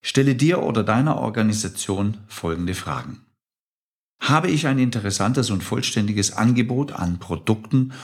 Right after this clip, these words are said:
oder muss ich mein Portfolio erweitern? Ist das Verkaufen von zusätzlichen Artikeln im Kopf der Verkäufer angekommen oder muss dies immer noch gefördert werden?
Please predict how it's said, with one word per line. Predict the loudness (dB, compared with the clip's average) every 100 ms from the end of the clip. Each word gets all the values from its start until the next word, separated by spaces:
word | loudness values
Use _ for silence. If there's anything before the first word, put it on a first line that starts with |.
| -10
oder | -2 2
muss | 4 2
ich | 2
mein | 0 0
Portfolio | -4 -6 -4 0 0
erweitern? | 0 0 -2 -2 -8 -10 _ _ _ _ _ _ _ _ _ _
Ist | -2 2
das | 2
Verkaufen | 2 0 2 2 2
von | 2
zusätzlichen | 2 0 2 0 -2 -4 -4
Artikeln | -6 -2 -2 0
im | -2 -2
Kopf | -4 -2
der | -2
Verkäufer | -2 -4 -2 -2 -2
angekommen | -2 -2 -2 -4 -8 -8 -12 -20 _ -4
oder | 2
muss | 4 2
dies | 2 0 0 0
immer | 2 4
noch | 0 -2
gefördert | -6 -2 0 -2 -4
werden? | -10 -14 -18